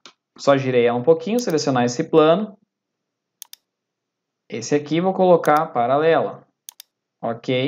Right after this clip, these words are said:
E vou fechar e vou ocultar. Lembram dos dois milímetros que eu deixei lá, ó? Os dois milímetros, pessoal, vou só colocar aqui assim pra vocês enxergar. Ele é essa distância aqui, ó, daqui até aqui. Por que que tem ela?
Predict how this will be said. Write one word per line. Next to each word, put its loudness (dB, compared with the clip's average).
E -8
vou -2
fechar -2
e -4
vou 2
ocultar. 0
Lembram 4
dos -4
dois 2
milímetros -4
que 0
eu 4
deixei 0
lá, 0
ó? -20
Os 4
dois 6
milímetros, 0
pessoal, -6
vou -6
só -4
colocar 4
aqui -4
assim -6
pra -2
vocês -4
enxergar. -4
Ele 6
é 4
essa -4
distância -4
aqui, 0
ó, 0
daqui 0
até -4
aqui. -8
Por -4
que -2
que -10
tem 2
ela? -2